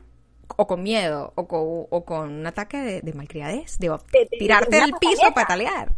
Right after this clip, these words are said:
Speaker 2: Exactamente, o sea, nosotros andamos como un niño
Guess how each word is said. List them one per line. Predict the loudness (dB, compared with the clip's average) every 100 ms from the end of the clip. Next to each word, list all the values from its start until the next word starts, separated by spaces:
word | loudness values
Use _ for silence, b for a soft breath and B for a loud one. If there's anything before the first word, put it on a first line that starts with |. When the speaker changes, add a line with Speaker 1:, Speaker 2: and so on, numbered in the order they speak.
| 0
Speaker 2:
Exactamente, | -4 0 0 0 -10 -4 -2 0 -2 -2
o | -2
sea, | -2 -2 -10 B -4
nosotros | -4 -2 -2 -2 -2
andamos | -2 0 0 0 -6
como | -4 -2 -2
un | -2
niño | -2 -4 -4